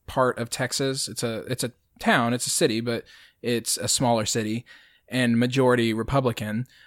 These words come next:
But obviously the last few years have seen a rise in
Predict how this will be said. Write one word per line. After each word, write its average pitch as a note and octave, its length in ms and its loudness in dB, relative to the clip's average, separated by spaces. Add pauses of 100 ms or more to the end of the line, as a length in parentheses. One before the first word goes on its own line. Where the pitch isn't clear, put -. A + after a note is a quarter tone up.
But C#3+ 100 4
obviously D#3 380 6
the C#3 40 2
last C3+ 280 2
few C3 100 0
years C3+ 380 2
have A#2+ 280 -10
seen - 240 0
a B2 80 2
rise A#2 420 2
in A#2 240 0